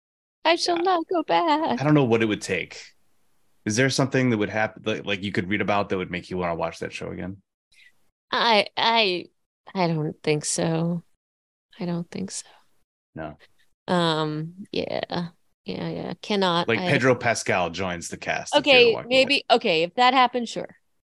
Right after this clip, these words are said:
Speaker 1: Sure. You know, you know, I can't, <laughs> I can't pass up Pedro
Speaker 2: I
Speaker 1: at
Speaker 2: can't
Speaker 1: any
Speaker 2: quit
Speaker 1: point.
Speaker 2: you, Pedro.
Speaker 1: I can't. I can't. He's the best. He is the best. Um,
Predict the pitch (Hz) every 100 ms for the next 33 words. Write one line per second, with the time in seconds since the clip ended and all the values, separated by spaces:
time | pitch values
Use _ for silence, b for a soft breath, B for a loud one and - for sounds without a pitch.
0 | _ _ _ _ _ _ - - - 165
1 | _ _ - 180 170 - 175 170 165 165
2 | - 170 - - 214 - 226 - 202 -
3 | _ - 190 - - - - 196 - 214
4 | 196 214 233 233 - 226 220 196 180 180
5 | 233 190 202 196 190 359 - 403 403 339
6 | 330 - 294 277 285 254 254 233 233 -
7 | 220 202 208 - - - b b b _
8 | 233 220 214 214 - 190 170 180 - -
9 | - _ _ _ _ b _ - 180 160
10 | 160 156 156 165